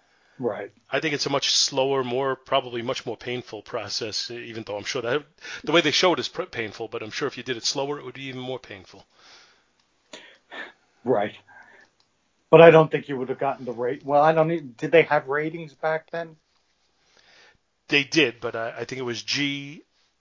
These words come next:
Speaker 2: P G, R, and X. I think that
Speaker 1: Right.
Speaker 2: was it.
Speaker 1: Well, you weren't gonna get the G. This was probably
Speaker 2: Actually,
Speaker 1: rated G.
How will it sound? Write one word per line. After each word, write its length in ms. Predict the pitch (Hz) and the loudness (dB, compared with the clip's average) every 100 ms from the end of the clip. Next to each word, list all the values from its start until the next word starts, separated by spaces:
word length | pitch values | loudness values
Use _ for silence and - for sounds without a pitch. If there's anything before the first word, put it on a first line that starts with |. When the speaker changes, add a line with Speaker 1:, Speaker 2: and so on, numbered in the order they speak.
| _ _ | _ _
Speaker 2:
P 200 | 151 143 | -8 -6
G, 480 | - 127 123 120 - - | -6 -6 -8 -12 -18 -4
R, 440 | 123 117 113 117 _ - | 0 2 0 -4 _ -12
and 140 | 101 | -10
X. 520 | 98 - - - - _ _ _ _ _ | -10 -12 -18 -16 -18 _ _ _ _ _
I 40 | |
think 120 | - | -12
that 80 | 107 | -10
Speaker 1:
Right. 80 | 104 | -10
Speaker 2:
was 140 | 98 | -12
it. 100 | 101 _ _ _ _ _ _ _ _ _ _ | -16 _ _ _ _ _ _ _ _ _ _
Speaker 1:
Well, 140 | 131 131 | -4 -2
you 120 | 131 | 2
weren't 220 | 147 135 | 2 2
gonna 160 | 139 127 | -2 0
get 200 | 131 - | -4 -4
the 60 | |
G. 260 | 110 - 135 | -12 -8 0
This 240 | - 202 | 6 6
was 140 | 233 160 | 4 -6
probably 240 | - 147 | 8 10
Speaker 2:
Actually, 380 | 165 156 175 139 | 12 10 8 2
Speaker 1:
rated 400 | 127 151 135 120 | 2 2 0 -4
G. 340 | 120 147 131 | -4 -2 -2